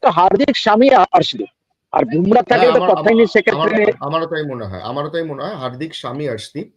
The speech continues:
Speaker 2: So, আহ, আরেকটা জিনিস যেটা
Speaker 1: Right।
Speaker 2: মামা, যেটা তুমি বললে যে একটা স্পিনারও যদি তুমি খেলাও, মানে চক্রবর্তী বা কুলদীপ, যাকেই তুমি খেলাও,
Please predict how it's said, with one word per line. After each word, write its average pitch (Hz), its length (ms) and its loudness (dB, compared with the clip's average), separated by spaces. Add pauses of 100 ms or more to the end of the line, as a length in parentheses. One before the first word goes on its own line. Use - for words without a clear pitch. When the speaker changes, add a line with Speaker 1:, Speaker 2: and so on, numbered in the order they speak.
(680)
Speaker 2:
So, 160 60 -6
আহ, 131 760 -4 (160)
আরেকটা 175 360 -10
জিনিস 214 220 -10
যেটা 196 120 -8
Speaker 1:
Right। 220 220 -2
Speaker 2:
মামা, 240 100 -10
যেটা 175 200 -10
তুমি 208 200 -12
বললে 165 300 -8
যে 214 100 -8
একটা 120 380 -10
স্পিনারও 196 380 -10
যদি 202 160 -10
তুমি 208 180 -10
খেলাও, 156 280 -6
মানে 139 120 -8
চক্রবর্তী 147 540 -8
বা 190 100 -6
কুলদীপ, 127 380 -10
যাকেই 104 300 -10
তুমি 180 160 -10
খেলাও, 104 400 -8